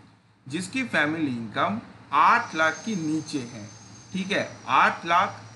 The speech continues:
मतलब यहाँ पे कितने आ रहा है, जैसे तुम मान के चलो आठ लाख मतलब तुम्हारे monthly seventy thousand के आसपास आ रहा है, सेवेंटी एटी थाउजेंड, इससे कम आ रहा है, तो तुम्हारा I think seventy आ रहा है, सात into बारह, हाँ, लगभग सेवेंटी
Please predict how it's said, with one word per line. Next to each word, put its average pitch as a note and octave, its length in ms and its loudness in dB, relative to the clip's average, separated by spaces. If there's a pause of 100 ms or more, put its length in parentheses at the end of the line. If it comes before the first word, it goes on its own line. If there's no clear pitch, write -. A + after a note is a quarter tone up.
(160)
मतलब C#3 280 -4
यहाँ C#3 180 -6
पे C3 100 -8
कितने B2 360 -8
आ D#3 160 2
रहा E3+ 100 0
है, G#3+ 100 -6 (440)
जैसे C3 300 -4
तुम B2+ 220 -6
मान B2 260 -4
के B2+ 60 -10
चलो B2 200 -8
आठ A#2 240 -2
लाख B2 100 -6
मतलब A#2+ 240 -8
तुम्हारे A#2+ 360 -8
monthly A#2+ 480 -8
seventy A#2 400 -6
thousand A#2 500 -8
के B2 60 -10
आसपास A2+ 580 -8
आ G#2 100 -6
रहा C3 120 -4
है, F3 60 -12 (400)
सेवेंटी A#2 320 -6
एटी A2 200 -8
थाउजेंड, A2 460 -6 (140)
इससे B2 260 -12 (120)
कम F3+ 220 0
आ E3+ 120 6
रहा E3+ 100 0
है, F#3+ 120 -8 (540)
तो C#3 100 -4
तुम्हारा D3+ 580 2 (420)
I B2+ 80 -8
think E3 200 -10
seventy C3+ 440 -4
आ G#2+ 60 -4
रहा G2 100 -6
है, G#2 140 -14 (180)
सात B2+ 420 -4
into A#2+ 320 -8 (400)
बारह, G2 320 -10 (140)
हाँ, G#2+ 200 -8
लगभग B2+ 380 -6
सेवेंटी B2 360 -8